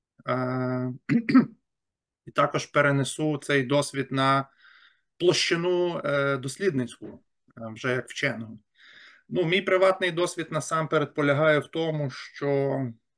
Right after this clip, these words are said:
м, коли я читаю, е, Євангелія, наприклад, на латині, на одній із мов, яка вважалася канонічною, тобто істинною мовою Святого Письма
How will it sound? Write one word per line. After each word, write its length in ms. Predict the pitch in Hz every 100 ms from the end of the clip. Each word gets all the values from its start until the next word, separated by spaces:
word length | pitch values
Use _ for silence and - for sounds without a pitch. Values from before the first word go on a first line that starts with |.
| 117
м, 120 | 131
коли 280 | 165 160 160
я 100 | 156
читаю, 840 | - - 151 147 139 139 135 131 131
е, 280 | 127 127
Євангелія, 1120 | 123 131 127 139 135 117 123 123 120 120 117 113
наприклад, 460 | 127 120 131 135 131
на 140 | 143
латині, 480 | 151 147 139 131 180
на 180 | 160 135
одній 320 | 127 151 151
із 340 | - 151 131
мов, 400 | 131 160 131 - _ _ _ _ _ _ _ _ _ _ _ -
яка 200 | 147 180
вважалася 640 | 156 175 175 175 156 - 160
канонічною, 760 | 165 170 196 196 - 139 127
тобто 440 | 123 - - 113 -
істинною 640 | 185 - 147 143 139 135
мовою 380 | 143 151 143 135
Святого 460 | - 139 156 139
Письма 600 | 135 123 - 147 117 113